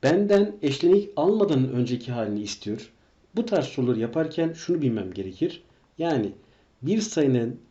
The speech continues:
eşleniğinin bir kez daha eşleniğini alırsak sayının ilk haline dönmüş oluruz.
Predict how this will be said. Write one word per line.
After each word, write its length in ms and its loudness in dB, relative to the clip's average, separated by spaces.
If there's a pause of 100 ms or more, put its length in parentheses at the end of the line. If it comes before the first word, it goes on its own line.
eşleniğinin 880 4 (280)
bir 220 -2
kez 280 0
daha 340 -6
eşleniğini 580 0
alırsak 680 -2 (300)
sayının 600 0
ilk 240 -4
haline 420 0 (160)
dönmüş 380 0
oluruz. 460 -6